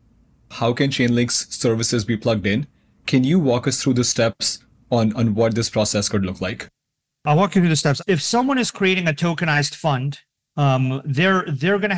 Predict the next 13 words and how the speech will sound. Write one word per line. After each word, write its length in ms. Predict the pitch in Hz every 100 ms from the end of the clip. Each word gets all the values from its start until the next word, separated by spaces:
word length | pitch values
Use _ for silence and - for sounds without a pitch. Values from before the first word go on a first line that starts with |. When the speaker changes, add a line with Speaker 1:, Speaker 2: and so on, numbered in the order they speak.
| 180
Speaker 2:
have 120 | 175
to 80 | 170
make 220 | 156 165
some 180 | - 160
decisions 840 | 139 - 175 143 147 143 143 - -
around 600 | 143 143 139 135 131 135 - -
what 420 | 139 139 185 -
that 180 | 170 143
tokenized 540 | 170 151 160 151 -
fund 320 | - 151 143
is 120 | 135 -
composed 500 | 139 - 151 135 123
of. 320 | 131 160